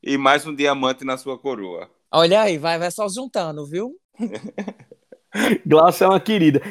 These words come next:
Speaker 3: Seguinte, ó, perrengues de quarentena, todo mundo, todo mundo tá vivendo. E aí tem uma, uma infinidade de gente aí com,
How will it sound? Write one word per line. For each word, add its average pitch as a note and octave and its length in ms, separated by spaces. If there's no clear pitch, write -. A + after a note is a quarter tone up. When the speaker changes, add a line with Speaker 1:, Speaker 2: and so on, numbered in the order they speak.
Speaker 3:
Seguinte, C4+ 560
ó, D#3+ 200
perrengues B3+ 500
de G3+ 120
quarentena, E3+ 800
todo A#3 280
mundo, F#3+ 260
todo A#3 180
mundo B3 160
tá A3+ 120
vivendo. D#3+ 640
E C3+ 100
aí D#3 200
tem E3+ 180
uma, F3+ 300
uma D3 160
infinidade D#3 600
de E3 100
gente C#3 320
aí C3 160
com, C3+ 260